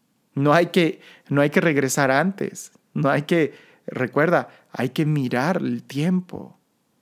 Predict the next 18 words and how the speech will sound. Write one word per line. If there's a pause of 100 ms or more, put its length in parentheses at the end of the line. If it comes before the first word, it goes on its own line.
(500)
Hay
que,
hay
que
saber
los
signos
de
los
tiempos,
descubrir. (1160)
Para
todo
hay
tiempo. (260)
No
te
adelantes,